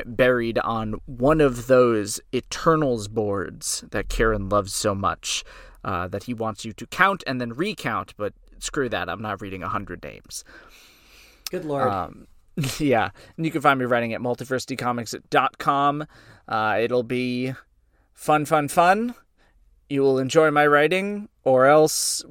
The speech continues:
Speaker 1: I will send Iska the Unbeaten to tell you to read it.
Speaker 2: Love Iska the Unbeaten.
Speaker 1: Well, Jaina, where can they find you on the larger interwebs?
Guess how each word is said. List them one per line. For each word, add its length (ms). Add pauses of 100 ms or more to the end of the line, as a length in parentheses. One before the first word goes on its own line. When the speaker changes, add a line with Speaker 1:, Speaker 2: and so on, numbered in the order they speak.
(160)
Speaker 1:
I 220
will 260
send 800 (380)
Iska 320
the 120
Unbeaten 680 (320)
to 140
tell 220
you 100
to 100
read 200
it. 160 (420)
Speaker 2:
Love 280
Iska 280
the 120
Unbeaten. 640 (1700)
Speaker 1:
Well, 180
Jaina, 360
where 160
can 160
they 120
find 320
you 460 (140)
on 120
the 100
larger 340
interwebs? 680